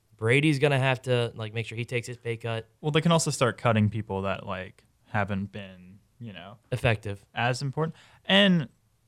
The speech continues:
Speaker 2: like, you mentioned him, but one person I can think, I mean, I don't know how much dead cap it'd be, but Ndamukong Suh is kind of,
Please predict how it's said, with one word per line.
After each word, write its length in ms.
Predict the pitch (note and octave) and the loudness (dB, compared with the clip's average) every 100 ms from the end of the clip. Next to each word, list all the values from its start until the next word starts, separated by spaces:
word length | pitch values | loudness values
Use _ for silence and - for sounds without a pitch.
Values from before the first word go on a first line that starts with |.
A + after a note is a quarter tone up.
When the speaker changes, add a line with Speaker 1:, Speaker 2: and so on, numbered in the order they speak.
| _ _ _ | _ _ _
Speaker 2:
like, 180 | C#3+ A2+ | -2 0
you 60 | D3 | 2
mentioned 440 | C3 A#2+ - D3 | 4 4 2 0
him, 340 | C#3 C#3+ D3+ F#3 _ - - | 2 0 -2 -4 _ -10 -4
but 160 | G2+ | -2
one 180 | G2 G#2+ | 0 -2
person 360 | A2+ A2+ - G#2+ | 0 0 0 -4
I 60 | |
can 120 | G2+ G2+ | -4 -6
think, 160 | G#2 | -6
I 40 | A2 | -2
mean, 120 | B2 | 2
I 60 | A#2 | 4
don't 100 | A#2 | 4
know 60 | A2 | 2
how 80 | A2 | 2
much 180 | G#2 G2+ | -2 -2
dead 160 | G2+ | -4
cap 220 | G#2+ A2 A2+ | -2 -4 -4
it'd 120 | A2+ | -6
be, 140 | A#2+ A#2+ | -6 -4
but 300 | A#2 G2 A#2+ | -4 -4 -2
Ndamukong 500 | A2 A2+ A#2+ A#2+ G#2 | 2 4 4 2 0
Suh 280 | - G#2 A2 | 0 -2 -4
is 80 | - | -6
kind 260 | G#2 G#2 | -4 -2
of, 300 | G2 F#2+ - | -2 -6 -16